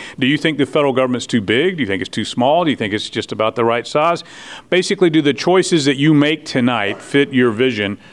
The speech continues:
for our country's future? And then lastly, politics. As much as we try to depoliticize this, and the Concord Coalition is a nonpartisan organization,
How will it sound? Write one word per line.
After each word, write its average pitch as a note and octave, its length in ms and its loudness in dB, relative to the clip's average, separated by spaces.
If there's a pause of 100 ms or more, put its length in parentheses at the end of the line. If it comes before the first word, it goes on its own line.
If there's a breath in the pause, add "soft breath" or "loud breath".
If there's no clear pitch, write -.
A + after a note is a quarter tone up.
(140 loud breath)
for A2+ 500 2
our A2 160 0
country's A2+ 760 -4
future? - 500 -4 (500 loud breath)
And F3 200 0
then F#3 100 2
lastly, G3+ 640 4 (640 loud breath)
politics. F#2+ 720 -2 (440 loud breath)
As - 160 -6
much E3 220 0
as D#3 80 0
we D3+ 120 2
try D3+ 200 0
to C3+ 100 0
depoliticize A#2+ 1160 0
this, G#2 440 0
and G#2+ 180 -6
the G#2 80 -4
Concord B2 420 -2
Coalition A#2+ 320 -2
is A2 60 -4
a G#2 80 -4
nonpartisan A2+ 640 -2
organization, G#2+ 640 -2